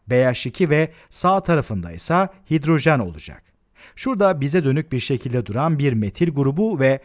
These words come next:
hemen yanında da bizden uzaklaşan bir metil grubu bulunuyor.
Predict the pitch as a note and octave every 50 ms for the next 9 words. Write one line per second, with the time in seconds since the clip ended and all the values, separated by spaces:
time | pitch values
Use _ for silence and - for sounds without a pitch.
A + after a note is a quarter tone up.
0 | - _ _ _ D#3+ E3+ E3+ D3+ B2+ G#2+ G#2 A2+ C3 C#3 C3+ A#2+ G2+ E2+ D#2+ E2
1 | E2+ B2+ C#3+ D#3 D3+ - - - - _ F#2+ B2 B2 A#2 G2+ B2+ C3 D3 C#3 A#2
2 | F#2+ B2 A2 - - B2 A2+ - F3 F3+ F3+ E3 D#3 F3 F#3+ F3+ - - _ -
3 | _ F#3 F3+ F3 F3 F3 F3 E3+ C#3+ B2+ C#3 D3 C#3+ C#3 D3 C#3 A#2 A2 G2 F2
4 | F2 E2+ E2+ D#2+ B1+ - -